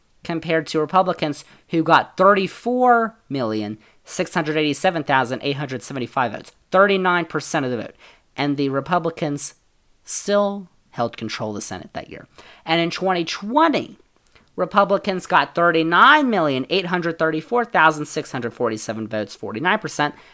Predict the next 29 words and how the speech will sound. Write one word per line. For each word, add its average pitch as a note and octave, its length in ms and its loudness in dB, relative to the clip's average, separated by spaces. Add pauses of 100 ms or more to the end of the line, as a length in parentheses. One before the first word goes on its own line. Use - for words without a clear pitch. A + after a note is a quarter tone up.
(200)
compared D3+ 240 0
to C#3+ 40 2
the C3+ 80 2
Democrats, D3+ 560 0 (280)
who C3 160 -2
actually A3+ 400 2
only A3+ 220 -2
got A3+ 320 4
thirty-eight F3+ 460 0
million F#3 360 -2
eleven B2+ 340 -2
thousand F3 340 2
nine C#3+ 160 -2
hundred D#3 300 -6
sixteen A3+ 540 -6
votes C#3 300 -6
and A#2+ 100 -6
forty-seven D#3+ 500 0
percent D3 260 -6
of A2 60 -8
the G#2+ 100 -6
vote. - 140 -10 (400)
Now, D#3+ 100 -2
this G3 160 4
could G3 120 2
be E3+ 100 6
easily D#3+ 260 2
explained C#3 440 0 (360)
because C3+ 640 2